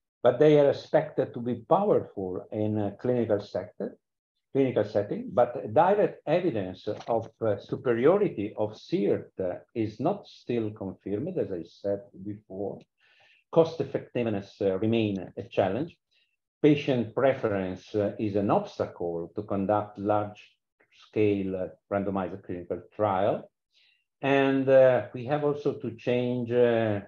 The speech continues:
some endpoint because overall survival, disease-free survival, so the conventional endpoint are not probably the more suitable endpoint. In the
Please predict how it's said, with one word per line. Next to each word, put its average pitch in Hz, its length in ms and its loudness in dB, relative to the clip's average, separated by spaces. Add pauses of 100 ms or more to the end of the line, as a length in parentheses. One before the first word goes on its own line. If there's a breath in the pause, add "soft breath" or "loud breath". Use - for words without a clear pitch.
some 113 320 -4
endpoint 117 500 -4
because 107 460 -4
overall 107 320 0
survival, 104 720 0
disease-free 104 640 -8
survival, 101 540 -6
so 101 160 -10
the 98 100 -10
conventional 107 1000 -4
endpoint 107 480 -4
are 92 160 -6
not 160 320 -2
probably 95 480 -4 (440)
the 107 100 -2
more 107 340 -2
suitable 85 580 -10 (220)
endpoint. 95 580 -10 (1300)
In 139 140 0
the 123 580 8